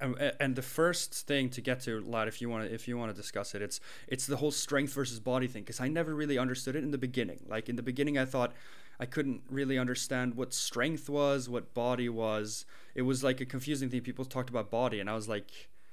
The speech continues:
"I mean, there's a lot of nicotine in this cigar. Is that what that is? I mean, it's light." I, I, I just, yeah,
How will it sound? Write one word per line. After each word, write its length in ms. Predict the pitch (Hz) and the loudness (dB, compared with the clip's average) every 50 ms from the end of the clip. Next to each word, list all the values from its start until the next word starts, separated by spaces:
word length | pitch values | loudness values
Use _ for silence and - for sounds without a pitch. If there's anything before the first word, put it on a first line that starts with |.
| - - - - - - | -12 -12 -12 -12 -10 -8
"I 40 | 117 | -6
mean, 300 | 113 113 110 107 107 104 101 | -4 -4 -4 -4 -4 -4 -2
there's 160 | 120 117 107 | -2 -2 0
a 40 | 120 | 2
lot 160 | 123 131 123 | 2 2 4
of 60 | 120 | 4
nicotine 380 | 123 131 131 131 - 127 120 110 | 2 0 0 -2 -2 -2 -2 0
in 80 | 104 | 0
this 120 | 98 101 - | -2 -4 -4
cigar. 320 | - 107 107 104 101 95 101 | -4 -2 0 0 2 0 0
Is 80 | 98 | 0
that 120 | 110 104 80 | -2 -2 -2
what 140 | - - | -2 -2
that 160 | - 113 117 120 | -2 -2 0 2
is? 320 | 117 117 117 113 110 104 | 2 2 2 0 0 -2
I 40 | 98 | -4
mean, 220 | 101 101 101 95 | -4 -4 -6 -6
it's 160 | 104 - - | -8 -8 -6
light." 300 | 110 110 107 101 92 90 | -4 -2 -2 -2 -2 -2
I, 220 | 113 110 110 113 107 - | -2 0 0 -2 -2 -2
I, 180 | - 127 - - - - | -2 -2 -2 -2 -2 -2
I 80 | 127 | -2
just, 320 | 117 117 123 127 - - - | -2 -2 -2 -4 -4 -4 -2
yeah, 160 | 120 104 | -2 -2